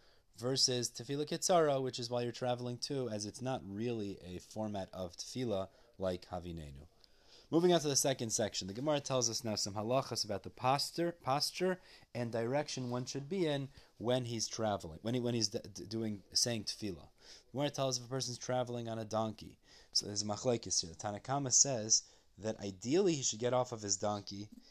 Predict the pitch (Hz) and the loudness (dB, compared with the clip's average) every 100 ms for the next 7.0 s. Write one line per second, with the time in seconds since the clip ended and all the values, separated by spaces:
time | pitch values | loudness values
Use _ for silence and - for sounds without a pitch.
0 | - 104 - 101 98 98 127 120 113 113 | -16 -14 -8 -8 -6 -2 -2 -2 -4 -4
1 | 113 101 95 98 98 104 98 95 101 92 | -4 -8 -6 -6 -2 -2 -2 2 2 0
2 | 87 80 98 - 90 85 87 85 101 151 | -8 -8 -8 -8 -8 -6 -4 -4 -6 -8
3 | - 87 - 92 90 95 90 - 85 82 | -10 -16 -10 -8 -6 -6 -8 -8 -12 -12
4 | 85 92 85 - - 123 170 185 - - | -10 -10 -8 -8 -2 2 6 6 6 2
5 | - - - - - - - _ 90 92 | -20 -20 -20 -20 -20 -20 -20 _ -4 6
6 | 120 117 - 110 - 135 180 135 139 - | 6 6 -2 -6 -4 2 4 4 0 -4